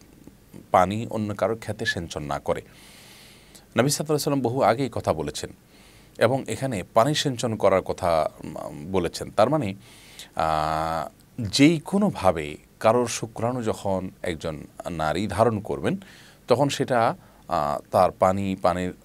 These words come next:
আহ, মধ্যে লুকিয়ে থাকা ফসল, সেটি ধারণ করাই হলো। বিষয়টি জেনাই, যেভাবেই সেটা হোক না কেন। যার কারণে সারা বিশ্বের সমস্ত ওলামা একরাম একমত,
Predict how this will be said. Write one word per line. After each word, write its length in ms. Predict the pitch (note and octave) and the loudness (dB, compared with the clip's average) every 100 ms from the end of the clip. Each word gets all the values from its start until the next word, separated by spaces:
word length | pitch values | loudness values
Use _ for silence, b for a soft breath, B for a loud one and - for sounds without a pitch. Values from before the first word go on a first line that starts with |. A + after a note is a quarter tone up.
| - | -12
আহ, 840 | F#2 D#2+ D2+ D2+ D2 D2 C2+ - | -8 -4 -4 -4 -4 -6 -8 -10
মধ্যে 560 | F2+ F#2+ F2+ D#2+ B2+ C#3+ | -2 0 -2 -6 0 0
লুকিয়ে 300 | B2 G#2 G2 | 0 -2 -4
থাকা 260 | E2+ F2 F#2 | -4 -4 -4
ফসল, 480 | - - F2+ E2+ D2+ | -4 -2 0 0 0
সেটি 300 | - C#3 D3+ | -6 -4 -6
ধারণ 280 | A2 F2 E2+ | -6 -6 -6
করাই 280 | D#2+ E2+ F2 | 0 2 2
হলো। 220 | D2+ C#2+ | -2 -8
বিষয়টি 340 | G2+ C3 D3 | -8 -8 -8
জেনাই, 340 | A2 E2+ G2+ F2 B B B _ G#2 | -6 0 0 0 B B B _ -2
যেভাবেই 380 | A2 G#2+ B2+ | 0 2 0
সেটা 240 | C#3 G#2 - | -2 -4 -6
হোক 160 | E2+ - | -6 -8
না 80 | D2 | -10
কেন। 140 | - - B B B B B B - | -10 -12 B B B B B B 4
যার 140 | B2 | 6
কারণে 220 | A#2+ E3+ A#2 | 6 2 2
সারা 200 | A2 A2+ | 2 2
বিশ্বের 220 | C3+ E3 | 0 -4
সমস্ত 280 | - A2+ G2 | -2 -2 0
ওলামা 220 | F2+ A2+ | 0 0
একরাম 180 | A2+ G2 | -4 -6
একমত, 420 | D#2 - B2+ | -6 -4 -6